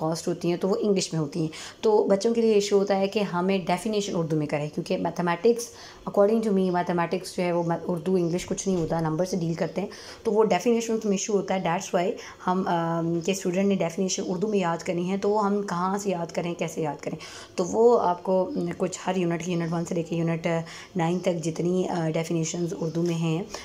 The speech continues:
वो हम, uh, discuss कर लेते हैं कि कौन कौन सी हैं, ताकि अगर आपके पास उर्दू की बुक नहीं भी है, तो आप बहुत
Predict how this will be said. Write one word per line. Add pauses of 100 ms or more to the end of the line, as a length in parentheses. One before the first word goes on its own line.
(120)
वो
हम,
uh,
discuss
कर
लेते
हैं
कि
कौन
कौन
सी
हैं, (300)
ताकि
अगर
आपके
पास
उर्दू
की
बुक
नहीं
भी
है,
तो
आप
बहुत